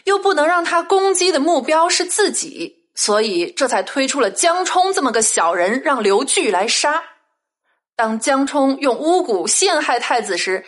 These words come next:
太子不能自明，愤而起兵，抓住江充杀掉，还烧死了巫师。这个行为其实正是汉武帝所希望看到的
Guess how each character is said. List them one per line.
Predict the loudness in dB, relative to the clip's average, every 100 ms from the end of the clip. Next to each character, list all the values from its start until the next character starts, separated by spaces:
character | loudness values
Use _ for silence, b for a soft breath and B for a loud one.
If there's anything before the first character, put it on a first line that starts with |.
| B B B
太 | 0
子 | 2 2
不 | 0 -2
能 | -2 -2
自 | -4
明， | -4 -4 -8 -10
愤 | -2 0 2
而 | 0
起 | 0 -2
兵， | 0 -2 -4 B B
抓 | -2 -2
住 | 0 0
江 | 0 -2
充 | 0 0
杀 | 0 0
掉， | 0 -2
还 | -2 -2
烧 | 0 2 0
死 | 0
了 | -2
巫 | 0 -2
师。 | -2 -4 -6 -12 _ B B B B
这 | -2 2 4
个 | 2
行 | 0 -2 0
为 | -2
其 | 0 -2
实 | 0 -2
正 | 0 -2 0
是 | -2
汉 | -2 0 0 0
武 | -2
帝 | -2 -2
所 | 0 0
希 | 0 2
望 | 0
看 | 0 -4 -4 -2
到 | -4
的 | -2 -8